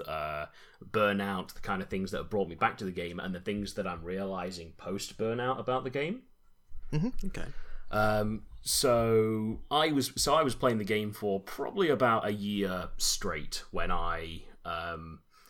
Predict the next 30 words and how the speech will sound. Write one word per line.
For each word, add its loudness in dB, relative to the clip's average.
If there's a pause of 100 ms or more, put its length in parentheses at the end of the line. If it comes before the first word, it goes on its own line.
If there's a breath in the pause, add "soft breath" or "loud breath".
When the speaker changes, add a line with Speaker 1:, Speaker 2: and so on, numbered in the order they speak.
(140 soft breath)
Speaker 1:
when 4
I 10
was 2
properly -2
playing -2
it. -8
So 0
I -2
came 0
along, 0 (340 loud breath)
I'd -10
been -8
playing 2
the 0
game -2
for -8
a -4
while, 0
joined 2
the -4
podcast, -4 (300 loud breath)
and 4
I 6
was 4
probably 4
playing 2
it 0
up -4
until 0
about 2